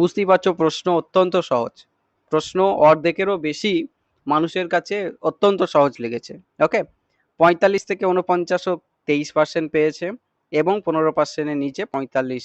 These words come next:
জন, পঁয়তাল্লিশের নিচে পনেরো পার্সেন্ট। ওকে, তো এই মোটামুটি, আহ, একটা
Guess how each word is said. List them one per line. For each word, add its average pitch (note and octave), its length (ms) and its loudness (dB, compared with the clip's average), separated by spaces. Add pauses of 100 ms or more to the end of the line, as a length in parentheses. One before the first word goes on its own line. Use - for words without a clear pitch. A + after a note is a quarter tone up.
জন, C#3+ 140 -2 (760)
পঁয়তাল্লিশের F3 680 0
নিচে E3+ 160 -4 (100)
পনেরো C#3+ 360 -6
পার্সেন্ট। C3+ 360 -8 (200)
ওকে, G#3 140 -8 (1400)
তো F#3 40 4 (300)
এই A3+ 120 4 (180)
মোটামুটি, G3 520 2 (760)
আহ, D#3 560 4 (1800)
একটা F#3 200 -2